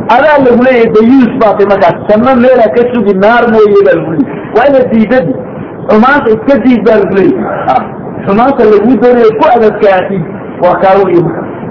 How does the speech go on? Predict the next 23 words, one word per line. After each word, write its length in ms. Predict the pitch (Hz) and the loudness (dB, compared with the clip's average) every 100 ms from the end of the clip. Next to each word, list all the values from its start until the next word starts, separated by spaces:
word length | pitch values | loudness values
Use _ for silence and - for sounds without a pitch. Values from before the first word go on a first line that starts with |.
| - | -10
Waa 180 | - 143 | -8 -2
kaa 160 | 175 | 0
weeye. 220 | 175 139 - - - | 2 0 -4 -10 -4
Inaad 300 | 240 220 - | 0 2 0
iska 240 | - - 240 | -2 -2 0
diidid 420 | 170 185 170 202 | -2 -4 -2 -2
weeye 200 | 190 180 | 0 0
xumaantaas. 480 | 170 156 156 - - - - - - - - - - | -2 -2 -2 -2 -4 -6 -12 -12 -12 -14 -14 -14 -12
War 160 | - 196 | -2 0
hadda 200 | 233 208 | 2 2
baa 160 | 190 185 | 2 2
la 80 | |
ogaado. 320 | 165 143 139 - - - - - - | 0 0 -2 -4 -12 -14 -14 -14 -12
Haweeneydii 540 | - 190 262 254 220 208 | -2 2 4 2 0 0
iyo 100 | 208 | 2
aali 200 | 208 208 | 2 2
baa 120 | 185 | 0
la 60 | 147 | -2
ogaado. 180 | 139 - - | -8 -10 -12
Meesha 300 | - 240 262 | -4 -2 0
ma 120 | 208 | 0
iska 200 | 202 - | 0 0
hinaatunba? 640 | 247 226 220 - 202 190 | 0 2 0 -2 -4 -4